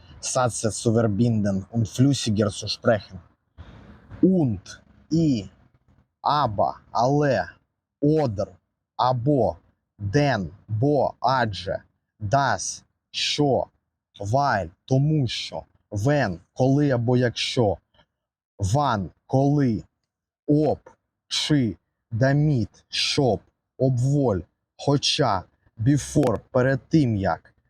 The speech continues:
nachdem, після того як, solange,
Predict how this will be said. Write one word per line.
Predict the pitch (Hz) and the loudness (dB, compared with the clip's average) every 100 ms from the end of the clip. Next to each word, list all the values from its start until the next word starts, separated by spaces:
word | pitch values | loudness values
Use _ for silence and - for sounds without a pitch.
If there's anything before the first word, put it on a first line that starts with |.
| _ | _
nachdem, | 117 131 127 117 127 104 | 0 2 0 2 0 0
після | - 123 - 139 | -2 -4 0 -2
того | 131 160 135 107 | 0 0 2 2
як, | 95 90 82 _ _ _ _ | 2 0 -2 _ _ _ _
solange, | - - 143 139 139 113 98 92 - | -12 -2 0 2 2 0 -2 -6 -8